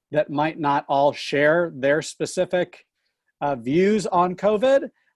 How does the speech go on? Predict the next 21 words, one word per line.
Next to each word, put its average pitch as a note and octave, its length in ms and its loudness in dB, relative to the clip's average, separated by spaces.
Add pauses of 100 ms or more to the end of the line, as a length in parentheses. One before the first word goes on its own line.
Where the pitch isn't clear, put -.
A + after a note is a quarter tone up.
Um, C#3 280 -2
but A3 140 2
if G#3+ 120 -4
I, F3 120 2
if - 420 -8
I D3+ 100 2
don't G#3+ 340 0
invite D3 420 -2
them, D3 200 0
does C#3 140 -4
that E3+ 240 -2
leave D#3 300 2
them D3 180 0
out? D#3+ 320 -2
And D3 160 -6
do C#3+ 120 -2
then C#3+ 200 0
they C#3 320 -4 (480)
feel D#3+ 220 0
like D3+ 320 0
they're C#3 300 0